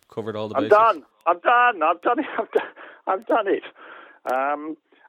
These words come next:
Speaker 2: I'll probably, you know, I don't mind. I'm very happy to write something for Fallon's Angler every now and then, but I don't think, I, I don't think that there's,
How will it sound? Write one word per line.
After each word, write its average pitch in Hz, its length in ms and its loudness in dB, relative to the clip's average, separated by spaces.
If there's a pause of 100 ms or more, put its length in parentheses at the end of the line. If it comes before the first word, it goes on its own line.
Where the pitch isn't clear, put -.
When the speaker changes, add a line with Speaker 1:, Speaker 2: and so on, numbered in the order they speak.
Speaker 2:
I'll 190 100 4
probably, 220 380 2
you 190 60 -14
know, 175 100 2
I 156 160 0
don't 190 180 -2
mind. 156 220 0
I'm - 20 -16
very 220 160 -4
happy 151 240 -6
to 139 80 -2
write 135 260 -2
something 120 240 -6
for 131 120 -4
Fallon's 123 400 -6
Angler 117 440 -4
every 98 200 -10
now 95 160 -12
and 95 80 -18
then, 98 160 -12
but 113 80 -2
I 117 120 2
don't 123 220 0
think, 110 160 -2 (100)
I, 135 260 0
I 170 40 -2
don't 185 180 -2
think 151 180 -10
that 127 120 -2 (140)
there's, 120 160 -4